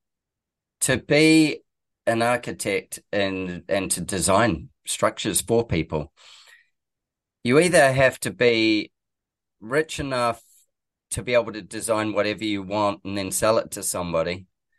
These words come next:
and fund it all the way, or you need a patron. And it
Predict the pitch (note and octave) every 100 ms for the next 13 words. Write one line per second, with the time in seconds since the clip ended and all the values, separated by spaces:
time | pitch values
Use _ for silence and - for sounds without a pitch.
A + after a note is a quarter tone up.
0 | _ - G2 - A#2 A2 G2 G2 F#2+ F2+
1 | F#2 G#2 F2 F2 E2+ _ _ _ _ _
2 | _ G#2+ G#2+ G#2 A#2 F#2+ F#2 A2+ A2+ -
3 | G2 F2 F#2 _ _ _ _ _ _ G#2
4 | A2 -